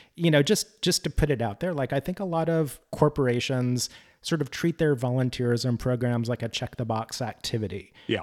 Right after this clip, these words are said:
Speaker 1: Um, and you guys come at this, like, from a very different perspective, like, in, in the sense that it can be a much more meaningful experience.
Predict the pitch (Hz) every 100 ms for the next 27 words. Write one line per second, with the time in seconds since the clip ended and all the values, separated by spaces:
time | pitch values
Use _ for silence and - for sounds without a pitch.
0 | - 135 120 117 117 135 139 147 190 262
1 | 220 156 - 147 135 135 - 135 139 131
2 | 113 139 143 143 127 - 135 - 123 123
3 | - 113 - 104 - 104 127 131 143 139
4 | 139 147 139 131 - - 131 139 - 127
5 | 143 160 170 151 165 143 147 - 147 131
6 | 120 127 135 127 123 123 113 - - 113
7 | 104 95 90